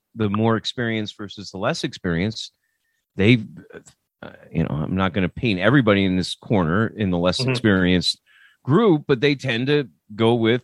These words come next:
Speaker 1: the model data and just, you
Speaker 2: Yeah.
Speaker 1: know, pick which is the best model. And sometimes I just want, you know, Bernie brought up a good thing the other day. Get yourself to this point in the forecast and ask yourself, really, is it meteorologically possible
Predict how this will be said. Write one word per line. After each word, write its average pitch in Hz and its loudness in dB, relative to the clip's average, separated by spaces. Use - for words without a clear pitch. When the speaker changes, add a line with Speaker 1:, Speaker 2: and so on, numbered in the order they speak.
Speaker 1:
the 135 0
model 151 2
data 92 2
and 98 -2
just, 110 -4
you 117 2
Speaker 2:
Yeah. 127 4
Speaker 1:
know, 113 2
pick 190 2
which 170 2
is 175 0
the 165 -2
best 151 0
model. 170 2
And 113 -2
sometimes 165 -2
I 151 -2
just 147 -6
want, 147 0
you 131 0
know, 123 4
Bernie 147 2
brought 147 4
up 143 0
a 151 -4
good 139 -2
thing 147 0
the 143 0
other 143 0
day. 160 -2
Get 156 0
yourself 185 2
to - -2
this 156 2
point 160 0
in 139 -4
the 131 -2
forecast 139 2
and 110 -4
ask 160 -2
yourself, 147 2
really, 135 4
is 110 -2
it 110 0
meteorologically 156 2
possible 98 0